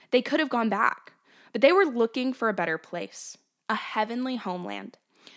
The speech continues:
That is why God is not ashamed to be called their God, for he has prepared a city for them. And then skipping forward to verse thirty-two, again, those in between are the synopsis of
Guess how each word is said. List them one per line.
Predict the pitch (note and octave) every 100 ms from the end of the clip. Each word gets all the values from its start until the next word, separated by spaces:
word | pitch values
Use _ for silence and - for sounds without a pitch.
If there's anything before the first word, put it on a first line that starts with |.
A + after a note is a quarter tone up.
| -
That | B3+
is | D#4+
why | F#4 C#4+
God | A#3 C4
is | C4+
not | A3+ G#3+ G#3 G#3+ D4 -
ashamed | C4+ - G3+ F#3 F#3+ E3+ -
to | -
be | -
called | G#3 - G3 F#3+
their | F3 F3
God, | E3 E3+ G2 - - - _
for | G#3+
he | G#3 D4+ E4 E4+ E4+
has | B3+ G#3
prepared | - F#3+ G3 F#3
a | F#3+
city | - - A#3+ B3 B3 - _ _ _
for | _ - G3+
them. | G3 F3+ F3+
And | G3
then | G3
skipping | - B3+ B3 B3
forward | - A3+ A3 A3
to | A3+
verse | G#3+ G#3 G#3 - _ -
thirty-two, | G3+ G3+ G3 - G3+ F#3
again, | G3 G3+ F#3 E3+ -
those | F#3+ G3 G3+
in | - G3
between | F#3+ - - G#3+ B3 D4+ F4 - - -
are | G#3 G3
the | G3+ G3 F#3+
synopsis | - F#3+ F3 - G3 F#3
of | - F#3+ F#3